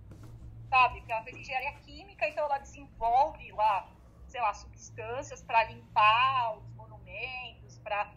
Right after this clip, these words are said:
conservar monumentos. Então, e, então, assim, eu acho que essas grandes profissões, o bacana é que se você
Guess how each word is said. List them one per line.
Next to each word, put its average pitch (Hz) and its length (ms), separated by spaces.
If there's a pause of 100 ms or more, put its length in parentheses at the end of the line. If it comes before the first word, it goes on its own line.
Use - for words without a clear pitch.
conservar 220 880
monumentos. 214 560 (240)
Então, 294 360
e, - 240
então, 330 240
assim, 339 180
eu 285 120
acho 294 140
que - 80
essas - 260
grandes 294 320
profissões, 277 640
o 262 60
bacana 277 540
é 240 40
que - 80
se - 120
você 262 300